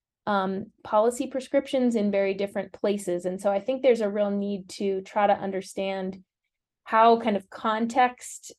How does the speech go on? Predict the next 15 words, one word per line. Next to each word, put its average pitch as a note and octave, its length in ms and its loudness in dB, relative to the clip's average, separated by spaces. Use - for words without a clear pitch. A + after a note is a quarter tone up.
eh, - 100 -12
and G#3+ 520 -2
interventions G#3+ 1000 0
sort G#3+ 200 -4
of G3+ 120 -4
relate G3+ 320 2
to - 80 -6
one F#3+ 120 0
another. F3+ 300 -2
Are F#3+ 140 2
there G#3 160 0
particular A#3 440 0
interventions G3+ 640 -4
that G3 100 -2
are F#3+ 100 2